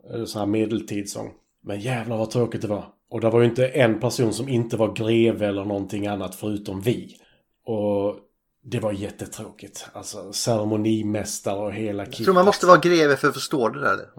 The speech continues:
Speaker 1: Ja, men det, det var jävligt tråkigt i alla fall. Och sen så när vi <laughs> gick därifrån så sa jag bara så här:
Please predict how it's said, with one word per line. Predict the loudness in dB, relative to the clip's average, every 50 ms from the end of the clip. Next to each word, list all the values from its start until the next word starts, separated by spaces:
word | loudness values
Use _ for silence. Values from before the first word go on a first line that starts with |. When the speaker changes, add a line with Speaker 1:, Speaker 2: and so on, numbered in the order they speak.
| -18 -18 -18 _ -2
Speaker 1:
Ja, | 2 6 8
men | 8 8 8 6 4 2 0 -6 -14 -18 -20 -20 -18 -16 -14 -14
det, | -14 -14 -16 -18 -20 -20 -20 -20 _ -20 -20 _ _ _ _ _
det | -10 -8 -8
var | -6 -6 -8 -6
jävligt | -6 -8 -8 -10 -12 -14 -18 -16
tråkigt | -16 -16 -16 -16 _ -20 -20 -20 -20 -20
i | -20
alla | -20 -20
fall. | -18 -18 -20 -20 -20 _ _ _ _ _ _ -20 -20 -20 -16 -6
Och | -4 -4 2
sen | 4 4 4 4
så | 2 2 2
när | 2 2 2 2 2
vi | 2 4 4 4
<laughs> | 2 4
gick | 2 2 2 0 2 4
därifrån | 6 6 6 4 0 0 -2 -2 0 0 -2 -2
så | -2 -2 -2 0 0
sa | 0 2 2
jag | 2 2 0 0
bara | 0 0 0 0 -2 -2
så | -2
här: | -2 -2 -4